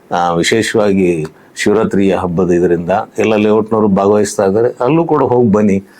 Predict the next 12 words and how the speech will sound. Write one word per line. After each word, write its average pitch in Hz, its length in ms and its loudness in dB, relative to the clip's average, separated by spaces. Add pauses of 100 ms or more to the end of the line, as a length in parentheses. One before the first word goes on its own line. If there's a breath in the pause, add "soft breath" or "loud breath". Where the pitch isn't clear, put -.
(200 loud breath)
ತುಂಬ 117 380 2
ಜನ 95 260 0
ಎಲ್ಲ 98 240 0
ಸೇರ್ಕೊಳ್ಳಿ, 110 460 0
ಯಾಕೆಂದ್ರೆ 147 360 2
ಇದೊಂದು, 147 540 2
ಆ, - 680 -6
ಬರೀ 135 260 2
ಪಿ 151 240 2
ಆರ್ 156 180 0
ಆರ್ 147 300 -2
ಟು, 151 420 0